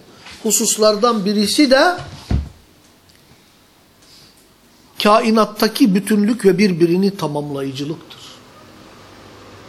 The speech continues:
Kainat parça parça değildir Müslümanın zihninde. Kainat kopuk değildir birbirinden. Tarih de öyledir.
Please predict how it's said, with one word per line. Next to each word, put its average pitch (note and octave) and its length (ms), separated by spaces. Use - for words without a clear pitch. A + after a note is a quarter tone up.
Kainat D#4+ 420
parça A#3+ 300
parça G#3 420
değildir F3 360
Müslümanın D3+ 600
zihninde. C3 520
Kainat D#4 600
kopuk B3 460
değildir A3 480
birbirinden. D3 640
Tarih C#4+ 420
de A#3+ 80
öyledir. C#3+ 520